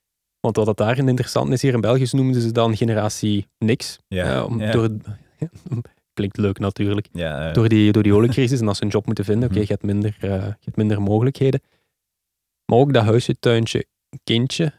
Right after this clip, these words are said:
Speaker 1: en die work-life balance is belangrijk, omdat zij ook de eerste generatie zijn die hebben meegemaakt dat hun ouders,
Speaker 2: Ja.
Speaker 1: dus de babyboomers, dat die en masse met man en vrouw zijn beginnen gaan
Speaker 2: Mhm.
Speaker 1: werken.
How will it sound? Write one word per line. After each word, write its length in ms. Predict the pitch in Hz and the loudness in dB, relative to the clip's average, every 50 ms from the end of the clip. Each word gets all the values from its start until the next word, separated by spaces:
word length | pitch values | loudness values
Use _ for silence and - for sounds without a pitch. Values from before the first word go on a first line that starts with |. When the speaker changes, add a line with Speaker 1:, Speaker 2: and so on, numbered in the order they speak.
| _ _ | _ _
Speaker 1:
en 180 | _ - - 117 | _ -8 -4 -2
die 120 | 113 110 | -2 0
work-life 500 | 107 110 110 107 - 104 98 101 120 120 | 2 2 2 2 0 -2 -2 -2 -4 -4
balance 320 | 127 131 131 131 131 120 120 | -2 -2 -2 -2 0 -2 -2
is 100 | 104 104 | -4 -4
belangrijk, 440 | 110 101 101 104 123 131 135 131 - | -4 -4 -2 -2 -2 -2 -4 -4 -4
omdat 200 | 117 104 104 - | -2 -2 -2 -2
zij 200 | - 113 113 123 | -2 0 0 2
ook 120 | 127 117 | 0 0
de 60 | 117 | 0
eerste 300 | 104 113 120 - - 120 | -2 -2 -4 -4 -6 -4
generatie 580 | 110 120 110 107 101 101 98 101 101 - - 104 | -2 -2 -2 0 -2 -2 -2 -4 -4 -4 -6 -6
zijn 400 | - - 101 101 104 131 151 - _ _ _ _ _ _ _ _ _ _ - | -4 -4 -4 -2 -2 -2 -4 -4 _ _ _ _ _ _ _ _ _ _ -4
die 120 | - 110 | -2 -2
hebben 280 | 110 113 110 107 101 101 | 0 0 0 0 0 0
meegemaakt 560 | 104 104 113 123 - 151 143 139 143 - - | 0 0 0 0 0 0 0 0 -2 -2 -4
dat 120 | 110 - | -8 -8
hun 360 | - - 117 113 117 123 135 | -6 -4 0 2 2 2 0
ouders, 560 | - - 113 107 107 117 165 - - - - - | -2 -4 -2 -2 -2 -2 -4 -4 -8 -14 -14 -10
Speaker 2:
Ja. 260 | 90 90 90 80 - _ _ | -8 -6 -6 -6 -8 _ _
Speaker 1:
dus 160 | - 110 101 | -6 -4 -4
de 120 | - 104 - _ | -4 -12 -16 _
babyboomers, 840 | - 101 98 101 104 107 104 110 117 117 123 139 156 - - - - _ _ _ _ _ _ | -8 -6 -6 -4 -6 -6 -4 -2 0 0 2 0 0 -4 -6 -18 -20 _ _ _ _ _ _
dat 140 | - - - | -10 -10 -8
die 240 | - 127 131 135 - _ _ _ _ _ _ _ _ _ _ _ _ _ _ _ | -4 -2 -2 -2 -4 _ _ _ _ _ _ _ _ _ _ _ _ _ _ _
en 180 | - 123 117 107 | -2 0 0 2
masse 380 | 104 107 123 147 - - - - _ _ _ | 2 0 0 -2 -4 -8 -14 -16 _ _ _
met 200 | - 110 104 - _ _ _ _ - | -4 -4 -4 -4 _ _ _ _ -8
man 240 | - 113 110 117 127 | -4 -2 -2 -2 -2
en 180 | - 117 113 | -2 -4 -4
vrouw 220 | 104 110 107 120 127 | -2 0 0 0 0
zijn 180 | 117 - 110 104 | 0 -2 -2 -2
beginnen 280 | 104 - 113 110 107 | -2 -2 -2 -2 -2
gaan 160 | 98 98 95 95 | -2 -2 -4 -2
Speaker 2:
Mhm. 40 | |
Speaker 1:
werken. 340 | 101 107 95 104 107 - _ | -2 -2 -2 -2 -6 -8 _